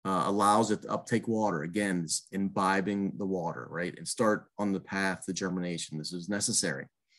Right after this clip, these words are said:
all right? Now, you can do this with, um, with sandpaper.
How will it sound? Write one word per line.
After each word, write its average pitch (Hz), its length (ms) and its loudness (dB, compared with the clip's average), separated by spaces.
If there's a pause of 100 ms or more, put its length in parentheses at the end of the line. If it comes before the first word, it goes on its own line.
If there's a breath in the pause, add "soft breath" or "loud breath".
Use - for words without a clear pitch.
(380 soft breath)
all 90 80 -2
right? 92 180 0 (300 loud breath)
Now, 113 60 2
you 107 100 6
can 117 120 6
do 139 140 10
this 143 220 8
with, 135 280 4
um, 107 540 4
with 107 120 -6
sandpaper. 143 880 6